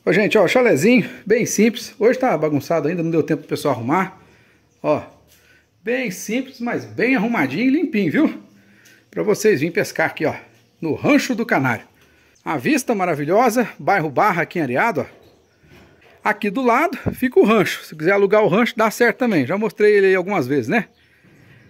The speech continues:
Hoje eu tô pra mostrar mesmo. É aqui os novos apartamentos do Rancho do Canário.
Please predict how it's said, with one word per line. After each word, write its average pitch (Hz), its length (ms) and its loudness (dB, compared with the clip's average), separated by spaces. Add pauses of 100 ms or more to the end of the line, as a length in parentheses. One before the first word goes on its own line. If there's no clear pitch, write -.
(160)
Hoje 165 160 2
eu 208 60 4
tô 208 160 4
pra 220 120 0
mostrar 170 380 0
mesmo. 165 260 2 (480)
É 165 100 -2
aqui 185 200 -2
os 160 140 0
novos 208 360 2
apartamentos 185 680 -2 (760)
do 285 120 4
Rancho 160 320 2
do 185 80 2
Canário. 160 360 0